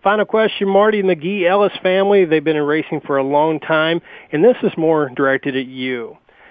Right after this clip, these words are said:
Your career, and it's, uh, it's been more than a year or two.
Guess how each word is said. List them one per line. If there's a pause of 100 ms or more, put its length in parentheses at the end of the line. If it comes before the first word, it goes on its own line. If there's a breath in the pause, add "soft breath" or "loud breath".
(160 soft breath)
Your
career, (200)
and
it's, (100)
uh,
it's
been
more
than
a
year
or
two.